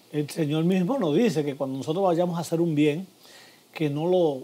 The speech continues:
divulguemos, o sea, bíblicamente, que lo que hace tu mano derecha no lo sepa la izquierda y viceversa. Haz tu oración en, en, en lo oculto, en el aposento, para que lo,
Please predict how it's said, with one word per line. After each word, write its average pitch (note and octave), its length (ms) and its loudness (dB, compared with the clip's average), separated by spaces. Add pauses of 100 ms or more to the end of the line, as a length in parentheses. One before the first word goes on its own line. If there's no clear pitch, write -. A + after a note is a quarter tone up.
divulguemos, C#3+ 760 -4
o D#3 80 -10
sea, E3+ 320 -2
bíblicamente, E3 840 -4 (260)
que C#3 100 -6
lo C3 100 -6
que D#3 100 0
hace E3 180 0
tu F#3+ 100 0
mano F#3 300 -2
derecha F3 320 0
no D#3+ 100 -4
lo D#3 100 -4
sepa D#3+ 220 -4
la D3+ 80 0
izquierda G3 400 2
y C#3+ 40 -2
viceversa. C#3 640 -2 (1080)
Haz F3+ 320 4 (240)
tu E3 220 2
oración G3 400 0
en, D3+ 280 -4
en, C3+ 380 -10
en C#3 120 -8
lo C#3 100 -4
oculto, D3 600 -2
en C3 80 -14
el C3 60 -12
aposento, F3+ 640 -8 (480)
para C#3 180 -4
que D3+ 100 -4
lo, C#3 220 -4